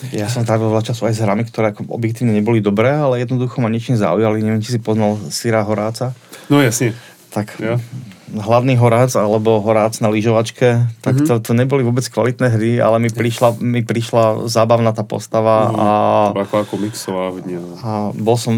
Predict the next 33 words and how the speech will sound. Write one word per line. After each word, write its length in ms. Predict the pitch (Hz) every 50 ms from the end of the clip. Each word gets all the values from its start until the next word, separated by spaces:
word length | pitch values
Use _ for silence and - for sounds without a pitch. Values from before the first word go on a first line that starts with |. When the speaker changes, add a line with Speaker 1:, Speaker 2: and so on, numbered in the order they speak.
| 110 110
Speaker 1:
bol 120 | 117 120
som 160 | 113 - 117
rád, 160 | 107 110 107
že 80 | 113 110
zrazu 320 | 107 104 104 110 110 104
tu 80 | 104 - 104
hra, 120 | 107 104
proste, 320 | 101 - - - - - -
ktorá 200 | - 107 101 104
má 40 | 101 101
lyžovanie 480 | 107 107 117 117 107 101 101 110 107 104
alebo, 280 | 101 104 104 101 95 73
Speaker 2:
Mhm. 80 | - 69
Speaker 1:
alebo 240 | 82 90 87 - 101 101
proste 400 | - - - - - - 85 101 113 120 - - - - - 110 110 -
vykráda 280 | 127 113 - 113 104 104
Pac-Mana, 480 | 104 - 107 104 - 113 107 104 101 104 - _ - - - _ _ - 135 135 123 131 - _ _ _
čo 160 | - 113 98
bol 120 | 104 98 -
vlastne 320 | 101 - - 110 98 - - -
Hungry 280 | 104 101 101 101 98 95
Horác. 240 | 101 - - - -
Bol 160 | 104 104 104
Speaker 2:
Jasne. 40 | 110 107
Speaker 1:
vykradnutý 260 | - 113 107 104 110 104
Pac-Man, 200 | - 107 - 107 101
čo 60 | 110 104
som 80 | 104
vtedy 180 | - - 104 104 95
nevedel. 320 | 92 95 92 - - 107 113 - - - - - - - - - - - -
Speaker 2:
Já 100 | 107 107
jsem 100 | - 117 117
měl 120 | 117 123